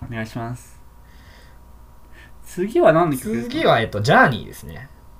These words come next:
Speaker 1: あー、はい。これまたこう、結構、またし-、一転して、明るい疾走感のある曲ですよね。
Speaker 2: うん。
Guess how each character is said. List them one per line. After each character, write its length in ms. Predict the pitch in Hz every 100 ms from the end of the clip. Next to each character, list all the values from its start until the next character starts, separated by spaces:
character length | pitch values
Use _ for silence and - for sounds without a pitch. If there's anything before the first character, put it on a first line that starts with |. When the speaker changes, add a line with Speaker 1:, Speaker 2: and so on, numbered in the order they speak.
| - -
Speaker 1:
あ 100 | -
ー、 520 | 180 185 190 185 170
は 100 | 143
い。 80 | 127 117 - - - - - - - - - - -
こ 80 | 247
れ 60 | 254
ま 80 | 262
た 80 |
こ 240 | 262 240 233
う、 60 |
結 240 | 226 240 226
構、 320 | - 127 113 87
ま 140 | 120 131
た 100 | 135
し-、 200 | - - - -
一 100 | 127
転 380 | - 151 143 143
し 40 |
て、 420 | - 139 135 131 - - - - -
明 280 | 131 143 139
る 100 | 139
い 20 |
疾 120 | 139
走 280 | 131 - 151
感 160 | 113 107
の 60 |
あ 40 | -
る 60 |
曲 140 | - 202
で 100 | 208
す 40 |
よ 100 | 143
ね。 100 | -
Speaker 2:
う 40 |
ん。 80 | 143